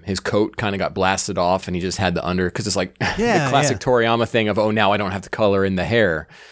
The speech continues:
Speaker 1: You know, it's, it's, "Now I don't have to draw all this extra details." And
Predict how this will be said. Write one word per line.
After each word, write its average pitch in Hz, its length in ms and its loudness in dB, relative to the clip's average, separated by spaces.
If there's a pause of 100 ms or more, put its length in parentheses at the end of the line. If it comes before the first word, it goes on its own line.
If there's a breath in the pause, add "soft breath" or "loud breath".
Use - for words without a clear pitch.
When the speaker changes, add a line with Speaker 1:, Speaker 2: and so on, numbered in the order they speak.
(260 loud breath)
Speaker 1:
You 104 80 -6
know, 87 140 0
it's, - 260 -2
it's, - 340 -4
"Now 98 180 2
I 92 40 0
don't 90 140 -2
have 95 100 -4
to 101 80 -6
draw 92 180 6
all 87 80 4
this 90 160 -2
extra 85 260 -2
details." 85 680 0
And 90 320 -2